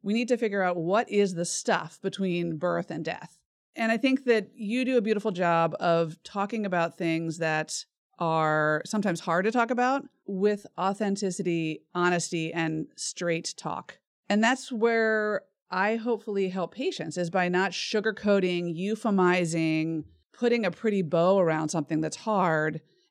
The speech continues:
and not falling prey to this narrative that we crave of victory over adversity, of redemption after struggle.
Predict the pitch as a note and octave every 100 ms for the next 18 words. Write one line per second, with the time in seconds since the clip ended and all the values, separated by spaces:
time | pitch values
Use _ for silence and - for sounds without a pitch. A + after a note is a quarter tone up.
0 | - G3+ G#3+ C4 C#4 D4+ C#4+ B3+ G3+ -
1 | G#3 G3 F#3 F#3+ E3+ - _ _ F3 E3+
2 | F#3+ G#3+ A3 G#3+ G3+ D#3+ E3 D#3 - -
3 | E3 D#3+ D#3+ D3+ - D#3+ D#3 D#3 - _
4 | - E3+ D#3+ A3+ - A#3+ G#3 G3+ G3+ F#3
5 | E3+ F3 D#3+ D#3 D3+ D#3 C3+ - - _
6 | _ - F3 E3+ D3+ F3+ D#3+ A3 A3 B3+
7 | - C4 A3 G#3 G#3 G3+ F#3+ G3 G3+ G3+
8 | F#3 E3+ - F3+ E3 E3